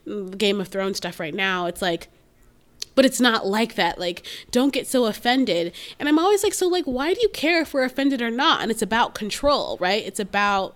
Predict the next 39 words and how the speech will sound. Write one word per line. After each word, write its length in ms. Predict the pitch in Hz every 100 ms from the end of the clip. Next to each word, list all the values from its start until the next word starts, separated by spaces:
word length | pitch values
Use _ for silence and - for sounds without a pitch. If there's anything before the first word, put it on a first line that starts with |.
| 202
this 160 | 208
idea 680 | 196 196 202 202 190 185 185 - - - -
that 340 | 185 180 - _ -
I 240 | 208 262
am 220 | 254 202
this 500 | 180 175 170 175 - - - -
and 160 | 190 -
everybody 460 | 233 254 226 208 190
needs 180 | 175 -
to 60 |
see 240 | - 190 175
me 200 | 165 165
as 180 | 165
this. 260 | - 170 170
And 80 | 190
the 60 |
situation 640 | 202 311 262 240 220 247 190
is 120 | 185
how 200 | - 202
I 120 | 175
see 340 | 185 - 349 220
it, 200 | 180 - - - -
because 240 | 226 220
if 80 | 208
it's 160 | 208 214
not, 480 | 226 277 220 180
what 120 | 185 208
does 120 | 220
that 160 | 196
mean 160 | 190 185
about 320 | 170 156 -
me? 340 | 131 110 110 - _ - - -
And 120 | 208
I 80 | 214
think 180 | 247 214
that's 280 | 202 208 202
really 280 | 190 196 180
the 100 | 175
big 360 | 190 175 180